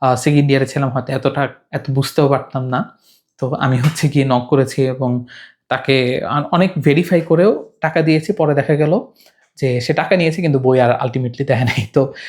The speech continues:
আমাকে যদি জিজ্ঞাসা করেন যে বই কিনে ধরা খাওয়ার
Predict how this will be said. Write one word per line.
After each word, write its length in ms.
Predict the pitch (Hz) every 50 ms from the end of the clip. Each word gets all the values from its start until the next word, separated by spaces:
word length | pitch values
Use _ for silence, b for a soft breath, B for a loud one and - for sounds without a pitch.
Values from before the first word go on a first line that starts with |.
| B B B
আমাকে 300 | - 147 139 147 156 -
যদি 220 | 170 185 180 165 156
জিজ্ঞাসা 300 | 147 143 151 139 160 156
করেন 200 | - 139 135 127
যে 80 | 135
বই 300 | 123 120 139 135 139 139 135 135 139 139 147 143 - - B B B B B _
কিনে 320 | - - 151 135 123 135 131
ধরা 220 | - - 143 135
খাওয়ার 360 | 127 - - 143 135 135 135